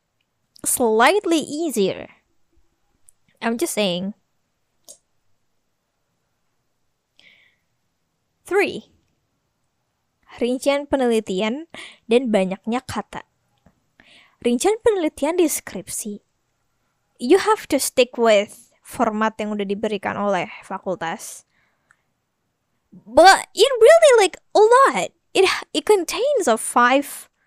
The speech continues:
chapter, lima bab. Bab pertama itu pendahuluan, bab kedua tinjauan pustaka, bab tiga itu hasil penemuan, eh,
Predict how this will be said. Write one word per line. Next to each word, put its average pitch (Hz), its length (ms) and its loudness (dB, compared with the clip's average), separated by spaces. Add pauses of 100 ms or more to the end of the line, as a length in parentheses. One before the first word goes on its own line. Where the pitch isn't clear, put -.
(560)
chapter, 214 640 -8 (240)
lima 233 240 0
bab. 208 240 -4 (1040)
Bab 233 240 -6
pertama 285 400 -2
itu 302 80 -8
pendahuluan, 240 880 -4
bab 208 240 -2
kedua 220 400 -2
tinjauan 202 320 -6
pustaka, 277 720 -10
bab 202 160 -6 (160)
tiga 226 400 -6
itu 247 560 0
hasil 233 480 -6
penemuan, 214 720 -8 (240)
eh, 330 80 -12